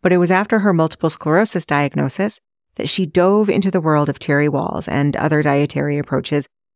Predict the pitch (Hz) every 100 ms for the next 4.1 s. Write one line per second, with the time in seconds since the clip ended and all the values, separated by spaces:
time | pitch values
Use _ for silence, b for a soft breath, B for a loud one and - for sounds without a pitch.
0 | - - 175 190 - - 233 233 214 -
1 | 151 147 - 135 - - - - _ _
2 | _ _ _ _ - 185 190 214 - -
3 | 190 - 151 - 151 143 143 143 147 196